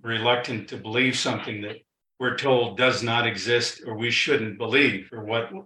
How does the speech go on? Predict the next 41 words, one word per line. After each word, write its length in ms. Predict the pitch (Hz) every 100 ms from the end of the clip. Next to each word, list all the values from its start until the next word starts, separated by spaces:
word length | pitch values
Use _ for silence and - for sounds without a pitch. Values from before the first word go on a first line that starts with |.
| _
whatever 500 | 117 113 110 101 107
reason. 480 | 135 139 120 104 - _ _ _ _ -
I 80 |
think 280 | 143 151 131
one 160 | 139 147
example 580 | 127 123 135 143 - 131
of 120 | 110
that, 280 | 113 107 120
which 180 | 113
I 80 | 127
recall, 760 | 117 117 - 127 135 113 95 - _ _ _ _ _ _ _ _ _
when 140 | 127
I 80 | 127
was 200 | 131 117
going 260 | - 127 120
to 80 | 113
college, 500 | - 127 123 127 113
I 140 | 113 110
was, 360 | 110 98 - -
I 80 | 107
guess 340 | 123 113 -
I 140 | 110 104
was 220 | 101 101
about, 380 | - 101 95 - _ _ _ _ _ _ _ _
I 60 | -
was 160 | -
seventeen 500 | - 143 139 127 139
at 140 | 131 131
the 100 | -
time. 400 | - 127 127 117
My 140 | 107
brother 320 | 113 113 113
was 320 | 110 101 95 -
eighteen, 480 | 131 123 - 131 117
I 100 | 110
believe. 320 | 110 113 113 - _ _ _ _ _ -
So 320 | - 143 127
we're 420 | 135 127 123 -
still 300 | - - 165 139
relatively 580 | 127 123 - 120 113
young. 440 | 113 135 117 101